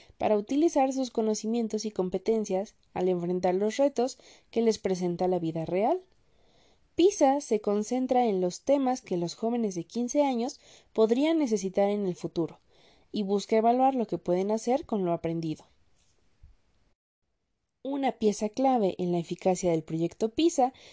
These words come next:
es la aplicación de cuestionarios destinados a explorar los antecedentes y circunstancias de los alumnos que realizan la evaluación.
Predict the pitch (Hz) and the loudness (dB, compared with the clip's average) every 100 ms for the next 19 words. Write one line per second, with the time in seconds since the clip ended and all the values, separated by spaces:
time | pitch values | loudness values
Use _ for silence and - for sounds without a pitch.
0 | - - 285 349 349 320 220 208 226 240 | -14 -4 4 4 4 2 0 0 0 0
1 | 262 214 - 180 202 233 240 190 - 180 | 0 -2 -2 0 2 0 0 -4 -2 -2
2 | 202 226 214 - 185 180 185 220 233 202 | 0 0 -4 -4 -4 0 0 0 -2 -2
3 | 185 175 180 196 277 285 349 - - 196 | -4 -4 -2 0 2 2 0 0 -4 -4
4 | - 180 - 196 214 208 180 165 170 196 | -2 -4 -2 -2 -2 -2 -2 -2 -2 -2
5 | 233 269 - _ - _ - 202 180 180 | -2 -4 -6 _ -20 _ -4 0 2 0
6 | 170 180 175 180 190 208 320 | 0 -2 -2 0 0 0 -2